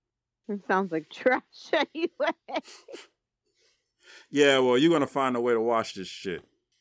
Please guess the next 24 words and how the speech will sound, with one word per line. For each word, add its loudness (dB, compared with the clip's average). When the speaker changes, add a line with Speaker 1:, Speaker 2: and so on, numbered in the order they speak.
Speaker 2:
I'm -8
not -4
suffering -4
through -12
this -12
goddamn -8
show -10
alone. -8
Speaker 1:
I -4
was -14
hanging -10
on -10
your -12
every -8
word. -10
Sounds 0
like 0
Speaker 2:
'Cause -6
this 0
is -8
Speaker 1:
literally -2
Speaker 2:
fucking -6
awful. -6
Speaker 1:
You -2